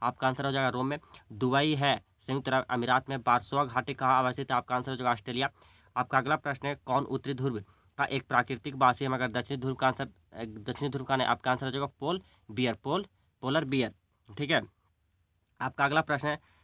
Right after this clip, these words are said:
पीसा का झुकी मीनार कहाँ स्थित है? इटली में। आपका आंसर हो जाएगा किस शहर के ऊपर द्वितीय विश्व युद्ध के दौरान परमाणु बम गिराया था? आपका आंसर हो जाएगा नागासाकी। आपका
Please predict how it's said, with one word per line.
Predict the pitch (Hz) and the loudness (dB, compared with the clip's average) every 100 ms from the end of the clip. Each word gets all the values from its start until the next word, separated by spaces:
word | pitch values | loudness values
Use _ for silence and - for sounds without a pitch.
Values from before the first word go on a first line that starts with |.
| _ | _
पीसा | 135 143 | -2 2
का | 156 147 | 2 2
झुकी | 127 151 | -2 -2
मीनार | 143 143 | 0 0
कहाँ | 139 131 135 | 4 4 4
स्थित | 147 139 | 2 -6
है? | - | -6
इटली | 120 127 139 | -8 -4 -2
में। | 143 | 0
आपका | 131 143 | 0 -4
आंसर | 135 | -4
हो | 139 | -4
जाएगा | 135 - | -6 -6
किस | 147 - | -6 -2
शहर | 135 | -2
के | 131 | -2
ऊपर | 139 127 | -4 -4
द्वितीय | 110 123 147 | -2 -4 -4
विश्व | 131 135 139 | -4 -4 -6
युद्ध | - | -4
के | |
दौरान | 135 131 | -4 -2
परमाणु | 135 127 131 | 0 2 2
बम | 131 135 | 2 -2
गिराया | 120 127 | 2 2
था? | 127 | 4
आपका | 127 - | 2 0
आंसर | 131 135 | -4 -2
हो | |
जाएगा | 139 | -2
नागासाकी। | 131 123 156 175 _ _ - 147 147 110 - _ - - _ - | 2 2 2 0 _ _ 0 0 2 -4 -6 _ -20 -20 _ 0
आपका | 123 - 147 | 0 4 2